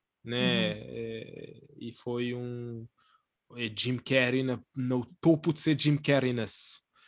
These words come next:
Speaker 2: Yeah.
Speaker 1: né? Se você querer saber o que é Jim Carrey, olha Ace Ventura, botem lá. Ah, então, esse é em termos de comédia. Então, vou, se vou quiser sugerir alguma outra coisa lá no debate, pensar em algum em termos de drama, talvez,
Speaker 2: Yeah.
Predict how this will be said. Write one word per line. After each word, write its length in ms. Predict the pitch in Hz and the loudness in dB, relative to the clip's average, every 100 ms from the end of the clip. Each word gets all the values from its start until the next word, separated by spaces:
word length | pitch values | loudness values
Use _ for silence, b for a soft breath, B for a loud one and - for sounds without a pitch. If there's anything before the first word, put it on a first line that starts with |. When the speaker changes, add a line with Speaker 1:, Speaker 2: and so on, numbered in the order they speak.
| - | -8
Speaker 2:
Yeah. 240 | 208 175 170 | -4 -2 0
Speaker 1:
né? 180 | 123 127 | 2 2
Se 120 | 123 | 2
você 120 | 127 139 | -2 2
querer 140 | 165 | 4
saber 260 | 160 147 160 | 6 6 4
o 60 | |
que 240 | 156 151 165 | 2 2 4
é 60 | |
Jim 180 | 143 151 | 6 4
Carrey, 540 | 147 156 165 165 170 - _ _ _ - | 6 6 8 6 2 -6 _ _ _ 0
olha 340 | 123 131 147 156 | 4 6 6 4
Ace 180 | 151 139 | 2 2
Ventura, 600 | 160 147 135 127 131 127 _ _ _ _ | 0 4 4 6 2 0 _ _ _ _
botem 300 | 127 127 131 | -4 0 2
lá. 360 | 123 120 110 107 _ - _ | 4 4 2 -2 _ -20 _
Ah, 600 | 120 117 113 113 107 107 101 98 - _ _ _ - | 0 2 4 2 0 -4 -6 -12 -18 _ _ _ 0
então, 340 | 156 175 127 - | 6 8 6 4
esse 220 | - 143 160 | 4 6 6
é 20 | |
em 60 | |
termos 220 | 156 165 151 | 4 2 2
de 40 | |
comédia. 340 | 160 143 123 135 | 2 2 2 2
Então, 240 | 151 135 | 4 4
vou, 180 | 135 139 - | 2 -4 -8
se 100 | 135 | -4
vou 100 | 147 | -2
quiser 260 | 143 139 135 | 0 0 0
sugerir 440 | 143 131 139 143 | 0 0 2 4
alguma 260 | 135 139 139 | 2 2 0
outra 160 | 131 | 0
coisa 240 | 143 131 135 | -2 2 4
lá 100 | 147 | 4
no 60 | |
debate, 220 | 147 147 - | 4 2 0
pensar 320 | 147 - 143 | -4 -2 0
em 40 | 143 | 0
algum 320 | 131 139 135 | -4 -4 -4
em 40 | |
termos 320 | 135 131 127 | -2 -2 -4
de 80 | - | -2
drama, 500 | 135 123 120 120 117 | 2 2 4 2 0
talvez, 460 | 113 117 104 117 | 0 -2 0 0
Speaker 2:
Yeah. 80 | 110 | 0